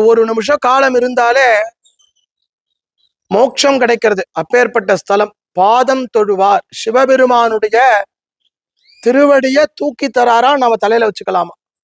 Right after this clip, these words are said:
அப்படி ஒரு ஸ்தலம் இருக்கு. அது என்ன காரணம் அப்படின்னா, இங்க இருக்கிற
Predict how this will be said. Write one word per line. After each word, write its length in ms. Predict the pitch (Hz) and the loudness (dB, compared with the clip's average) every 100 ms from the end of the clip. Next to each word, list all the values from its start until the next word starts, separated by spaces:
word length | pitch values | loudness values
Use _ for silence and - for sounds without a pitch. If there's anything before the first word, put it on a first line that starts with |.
| _ | _
அப்படி 180 | 185 208 | -2 2
ஒரு 200 | 214 185 | 2 0
ஸ்தலம் 340 | - 190 208 180 | -2 -2 -2 -4
இருக்கு. 200 | 170 _ _ _ _ - | -10 _ _ _ _ -4
அது 80 | 233 | 0
என்ன 180 | 254 - | 0 0
காரணம் 460 | 240 254 247 226 - _ | 0 0 0 -2 -8 _
அப்படின்னா, 440 | - 170 180 220 233 185 - _ _ _ _ _ _ - _ _ _ | -16 -10 -6 -2 -2 -4 -8 _ _ _ _ _ _ -20 _ _ _
இங்க 80 | 185 | -2
இருக்கிற 260 | 214 226 294 | 0 2 0